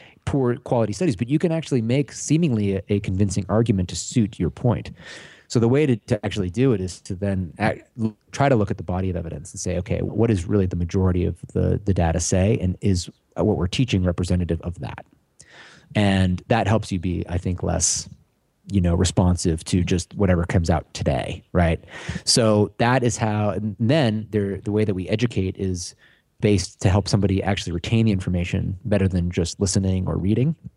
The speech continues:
And we use something called multi-elaborative encoding, where you get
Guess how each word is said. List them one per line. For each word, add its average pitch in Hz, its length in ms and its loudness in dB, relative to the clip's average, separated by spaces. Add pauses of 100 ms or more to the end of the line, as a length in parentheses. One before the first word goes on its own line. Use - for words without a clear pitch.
(720)
And 92 400 2
we 92 120 2
use 92 220 0
something 98 260 0
called 92 180 0
multi-elaborative 95 800 2
encoding, 113 440 0
where 82 180 -4
you 95 120 -6
get 95 220 -6